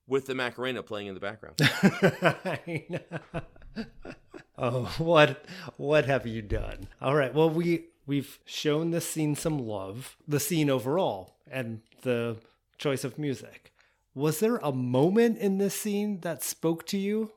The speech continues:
Speaker 1: Yeah, and it's right at the beginning where Pink, he's winding up,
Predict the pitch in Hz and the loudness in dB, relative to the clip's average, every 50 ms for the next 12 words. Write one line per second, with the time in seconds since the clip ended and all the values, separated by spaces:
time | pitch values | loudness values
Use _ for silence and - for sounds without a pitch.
0 | _ _ 180 165 208 190 180 160 135 117 101 85 - - - 139 143 147 139 - | _ _ -4 0 2 2 2 2 0 -2 -6 -10 -14 -8 -6 -4 -4 -4 -4 -4
1 | 143 147 147 160 156 - 160 143 139 120 135 143 139 139 135 131 123 120 107 - | -2 -2 -2 -2 -4 -6 -10 -12 -6 -4 -2 -2 -2 -2 -4 -4 -6 -8 -12 -18
2 | _ - 120 127 127 131 131 127 127 123 120 120 - _ _ _ - 170 160 156 | _ -8 -6 -4 -4 -2 -2 -2 -2 -4 -4 -6 -10 _ _ _ -8 -4 -4 -4
3 | 151 147 - - - - _ 123 123 123 117 117 113 117 127 131 139 143 143 139 | -4 -6 -10 -14 -20 -16 _ -8 -8 -8 -8 -8 -6 -4 -4 -2 -2 -2 -2 -2
4 | 139 131 127 131 127 123 123 123 123 123 123 123 - | -4 -4 -4 -6 -4 -4 -4 -4 -4 -4 -4 -6 -10